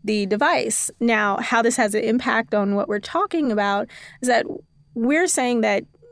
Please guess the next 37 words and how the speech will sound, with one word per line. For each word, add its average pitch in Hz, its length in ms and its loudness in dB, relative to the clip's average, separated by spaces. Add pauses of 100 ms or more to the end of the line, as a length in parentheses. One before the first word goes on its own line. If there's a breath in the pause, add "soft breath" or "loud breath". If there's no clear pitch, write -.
(160)
users 233 520 2
are 202 140 0
highly 202 420 -2
variable. - 640 -4 (260)
Therefore, 233 340 2
if 220 160 0
you're 226 100 0
going 214 200 0
to - 120 -2
approve 330 380 0
a 349 60 0
device, 202 460 0
and, 208 180 0
and 208 180 -4
part 277 240 0
of 277 80 -2
that 220 160 2
approval 220 640 0
for 190 380 0 (380 loud breath)
commercialization 208 1000 0
and 202 120 0
distribution 220 760 -2
is 196 140 -2
that 196 180 -2
you 202 140 -2
meet 214 280 0
the 220 80 2
needs 214 320 0
of 185 120 -2
the - 140 -6 (120)
human 208 280 2
user, 233 480 0 (320 loud breath)
it 240 100 2
would 254 100 2
make 247 240 0
sense 240 460 0
that 202 440 0